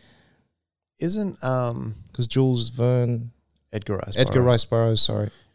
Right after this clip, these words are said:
Speaker 1: Isn't that open? That's like
Speaker 2: Uh, I know what's his face
Speaker 1: open
Speaker 2: is, is open.
Speaker 1: license. Tarzan?
Speaker 2: Uh, I know what's his face is open. Guy did The Raven.
Speaker 1: Edgar Allan Poe.
Speaker 2: Edgar Allan Poe's is open.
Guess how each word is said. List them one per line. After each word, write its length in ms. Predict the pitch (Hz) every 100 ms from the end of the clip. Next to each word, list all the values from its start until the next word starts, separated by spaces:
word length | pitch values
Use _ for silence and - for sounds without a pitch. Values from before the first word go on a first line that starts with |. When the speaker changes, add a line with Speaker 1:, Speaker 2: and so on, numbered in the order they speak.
| -
Speaker 1:
Isn't 220 | 156 180
that 160 | 160 -
open? 400 | 113 - 185 196 _ _ _ _ _ _ _ _ _ _ _ _ _ _ _ _ _ _ _ _ _ -
That's 220 | 110 -
like 240 | 104 95 - _ -
Speaker 2:
Uh, 200 | 110 113
I 100 | 85
know 200 | 120 139
what's 340 | 113 101 117 -
his 120 | 110
face 140 | - 90
Speaker 1:
open 40 |
Speaker 2:
is, 100 | -
is 160 | 98 98
open. 380 | 101 80 92 90
Speaker 1:
license. 260 | 117 135 _ _ _ -
Tarzan? 500 | - 98 98 101 135 - _ _ _ _ _ _ _ _ _ _ _ _ -
Speaker 2:
Uh, 360 | 104 104 98 98 - _ _ _ -
I 40 | 113
know 120 | 120
what's 240 | 113 107
his 100 | -
face 260 | - 87 -
is 120 | -
open. 380 | 71 - - 117 _ _ _ -
Guy 180 | 95 104
did 160 | 101
The 80 | 98
Raven. 560 | 92 104 110 107 123 139 _ _ _ _ _ _ _ _
Speaker 1:
Edgar 220 | - 98 95
Allan 240 | 95 95
Poe. 260 | - 104 107
Speaker 2:
Edgar 240 | 107 107
Allan 260 | 87 98 98
Poe's 400 | - 107 117 104
is 160 | 90
open. 480 | 82 87 - 120